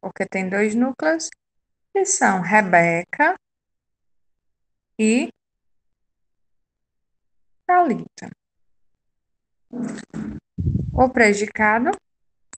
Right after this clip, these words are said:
Rebeca e Thalita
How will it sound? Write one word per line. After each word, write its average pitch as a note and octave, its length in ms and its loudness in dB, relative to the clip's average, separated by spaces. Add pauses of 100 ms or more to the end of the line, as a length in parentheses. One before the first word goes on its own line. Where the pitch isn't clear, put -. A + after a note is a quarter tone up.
(3750)
Rebeca A3 560 4
e A#3+ 80 -2
Thalita G#3 580 0